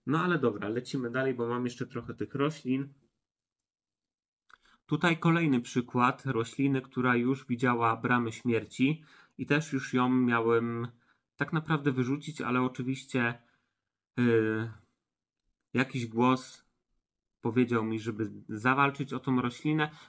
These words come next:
To jest w ogóle filodendron, filodendron Brandtianum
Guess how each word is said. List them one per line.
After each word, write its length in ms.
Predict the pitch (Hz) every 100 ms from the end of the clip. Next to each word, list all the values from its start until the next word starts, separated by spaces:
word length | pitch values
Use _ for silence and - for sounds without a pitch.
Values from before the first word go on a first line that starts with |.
| _
To 80 | 170
jest 140 | 175
w 60 | 156
ogóle 280 | 147 143
filodendron, 800 | 147 131 123 127 127 135 123 -
filodendron 720 | - 139 131 127 127 123 120
Brandtianum 920 | 113 127 131 - - 123 123 120 120